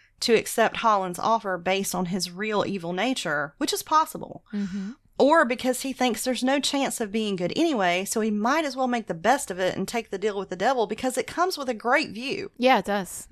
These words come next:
Speaker 2: Mm-hmm.
Speaker 1: You know,
Speaker 2: Mm-hmm.
Speaker 1: so it's, there's some pragmatism going on there.
Speaker 2: Yeah.
Speaker 1: Um, and I'm not defending Lindsay. I mean, he's a grown-ass man. He knows right from wrong. But I do think our choices are often guided by love,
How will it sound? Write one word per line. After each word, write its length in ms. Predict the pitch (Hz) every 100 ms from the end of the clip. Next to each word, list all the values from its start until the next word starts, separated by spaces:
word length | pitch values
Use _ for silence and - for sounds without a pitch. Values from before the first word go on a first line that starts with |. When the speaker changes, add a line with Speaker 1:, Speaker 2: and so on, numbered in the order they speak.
| -
Speaker 2:
Mm-hmm. 380 | 208 190 185 226 _ _ -
Speaker 1:
You 100 | 214
know, 60 |
Speaker 2:
Mm-hmm. 220 | 208 208 226
Speaker 1:
so 160 | 262
it's, 180 | 247 -
there's 340 | - 247 240
some 180 | - 226
pragmatism 840 | - - 339 370 226 185 196 170 175
going 280 | 175 175
on 220 | 165 156 147
there. 320 | 139 - - -
Speaker 2:
Yeah. 340 | 214 220 226 311
Speaker 1:
Um, 420 | 208 202 196 190 - - -
and 120 | 254
I'm 180 | 269 269
not 220 | 320 285
defending 540 | 262 - 247 233 208 175
Lindsay. 320 | 151 160 107
I 40 |
mean, 120 | 185 202
he's 120 | 190
a 60 |
grown-ass 500 | 180 226 254 247 226
man. 360 | 208 190 185 175
He 180 | 170 202
knows 280 | 202 214 202
right 220 | 190 185
from 220 | 196 196
wrong. 320 | 190 180 175 - - - -
But 140 | - -
I 100 | 226
do 240 | 214 294
think 260 | 330 269 240
our 140 | 214
choices 540 | - - 233 226 208 185
are 120 | -
often 380 | 220 233 - 202
guided 480 | 196 185 185 180 170
by 120 | 170
love, 640 | 175 254 294 180 165 165